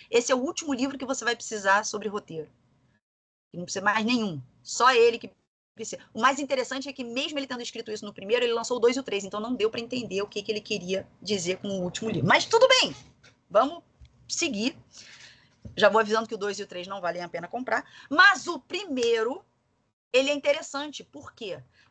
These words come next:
Porque faz a gente visualizar uma outra forma de contar a história. No final das contas, essa aula que eu dou, gente, de construção é muito engraçada. Por quê? Porque eu mostro os diversos formatinhos, né, as metodologias, vai no, no Jornada do Herói, fala de Sid Field, fala de Blake Snyder,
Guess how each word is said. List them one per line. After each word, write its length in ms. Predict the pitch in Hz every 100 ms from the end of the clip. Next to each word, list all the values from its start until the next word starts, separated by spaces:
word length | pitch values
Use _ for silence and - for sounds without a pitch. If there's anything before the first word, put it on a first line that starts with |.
| -
Porque 80 | 233
faz 400 | - 240 294 277
a 60 |
gente 240 | 262 254 220
visualizar 500 | 220 220 196 180 220
uma 140 | 220
outra 280 | 196 226 202
forma 580 | _ - - 220 254 208
de 80 | -
contar 180 | 170 160
a 40 |
história. 380 | - - - _ _ _ _ _ _ _ _ _ _ -
No 120 | 254
final 340 | - 254 262 294
das 200 | 254 -
contas, 460 | 226 240 220 170
essa 240 | 208 233 214
aula 220 | 254 269
que 80 | 220
eu 80 |
dou, 180 | 185 190
gente, 260 | 175 175 170
de 80 | 180
construção 640 | 202 214 180 - 190 185
é 80 | 180
muito 220 | 208 208
engraçada. 500 | 202 190 - 190 156
Por 240 | - 214
quê? 240 | - 170 - _ - _ -
Porque 240 | 214 -
eu 80 | 254
mostro 560 | 240 233 254 294 - 330
os 100 | 220
diversos 520 | 226 208 240 247 269
formatinhos, 880 | - 240 220 214 - 220 262 330 220
né, 140 | 214
as 80 | 208
metodologias, 1120 | 196 208 190 190 170 160 208 247 254 247 233
vai 160 | 175 190
no, 120 | 180
no 280 | - - 156
Jornada 400 | 160 160 170 156
do 60 |
Herói, 400 | 156 160 196 226
fala 280 | 233 175 170
de 60 | 165
Sid 240 | - 156
Field, 340 | - 247 247 -
fala 240 | 175 165
de 100 | 160
Blake 200 | 160 160
Snyder, 420 | 233 226 214 214